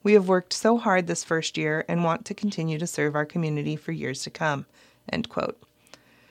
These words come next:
Jamie Christian is the restaurant manager and has a daily hands-on role like Wares.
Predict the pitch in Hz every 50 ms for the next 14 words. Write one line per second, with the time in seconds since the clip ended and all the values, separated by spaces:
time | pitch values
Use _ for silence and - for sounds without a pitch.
0 | _ _ - - 233 233 220 185 165 - - 233 247 - - - 160 147 156 180
1 | 208 226 - - 226 226 220 - 233 226 233 262 277 - - 285 277 - 196 175
2 | 160 156 151 147 147 156 147 151 - - 175 165 - 185 175 170 175 - - 165
3 | 196 202 220 233 240 247 208 185 175 175 170 180 185 185 175 156 147 147 143 147
4 | 160 165 - 156 156 175 170 - 202 208 190 - - - - - -